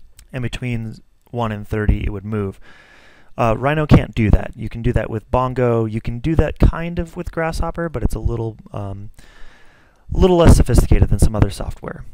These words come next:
But what Rhino can do, um, is available under the, if I right click and go show toolbar, the animation setup. There's four basic animation types. One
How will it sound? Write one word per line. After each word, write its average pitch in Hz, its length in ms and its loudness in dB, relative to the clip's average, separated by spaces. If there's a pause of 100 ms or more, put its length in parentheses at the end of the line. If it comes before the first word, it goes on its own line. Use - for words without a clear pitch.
(200)
But 143 120 -4
what 143 240 -2
Rhino 139 280 -2
can 202 380 4
do, 104 340 -4 (440)
um, 107 320 -4
is 113 140 -6
available 113 600 -2
under 107 560 -6
the, 104 460 0 (140)
if - 120 -10
I 101 40 -10
right 101 240 -10
click 113 280 -6
and 101 160 -4
go 101 180 -10
show 104 280 -12
toolbar, 139 520 -4 (360)
the - 80 4
animation 131 420 -4
setup. - 360 -4 (840)
There's 131 160 0
four 170 300 -2
basic 139 400 2
animation 110 460 -6
types. - 360 -10
One 123 460 -2